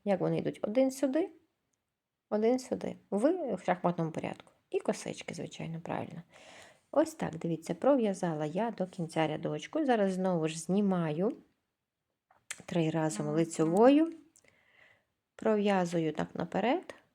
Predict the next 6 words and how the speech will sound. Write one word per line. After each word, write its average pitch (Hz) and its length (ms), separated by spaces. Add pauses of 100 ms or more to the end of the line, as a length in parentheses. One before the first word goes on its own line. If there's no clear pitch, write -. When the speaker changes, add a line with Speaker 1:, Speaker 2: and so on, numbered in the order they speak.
(180)
Speaker 1:
Це - 180
остання 170 720 (360)
в 180 160
ліву 175 280
сторону 339 500
косичка. 339 600